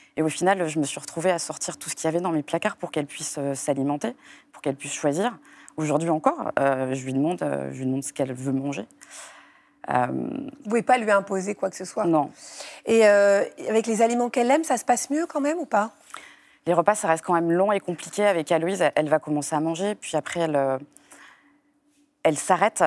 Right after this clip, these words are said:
Speaker 1: Enfin, manger pour elle, c'est, c'est pas un plaisir, c'est une, euh, c'est, c'est une obligation en fait. Euh,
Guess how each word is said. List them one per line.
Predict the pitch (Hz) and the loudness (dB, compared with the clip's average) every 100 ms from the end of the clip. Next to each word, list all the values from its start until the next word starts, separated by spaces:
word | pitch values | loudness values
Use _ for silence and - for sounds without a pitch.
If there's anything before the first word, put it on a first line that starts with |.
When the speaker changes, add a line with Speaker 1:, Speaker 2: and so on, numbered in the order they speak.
| - | 2
Speaker 1:
Enfin, | 127 139 135 156 - | 0 0 2 -2 0
manger | 180 185 247 | 0 2 0
pour | 202 | 2
elle, | 226 | 0
c'est, | - 151 | 0 -4
c'est | 147 | -2
pas | 156 | 2
un | 226 | 2
plaisir, | 185 190 170 185 | 2 -4 -2 -2
c'est | - 156 | -4 -6
une, | 139 139 | -2 -2
euh, | 135 135 139 139 _ _ _ _ _ _ _ | -2 -4 -6 -12 _ _ _ _ _ _ _
c'est, | - - | -16 -12
c'est | - | -4
une | 139 | 0
obligation | 139 139 170 175 220 | 0 -2 -2 -2 -6
en | 196 | -8
fait. | 156 - - _ _ - - - _ | -10 -10 -14 _ _ -20 -20 -20 _
Euh, | 139 135 135 135 131 57 65 | 0 2 2 0 -2 -4 -6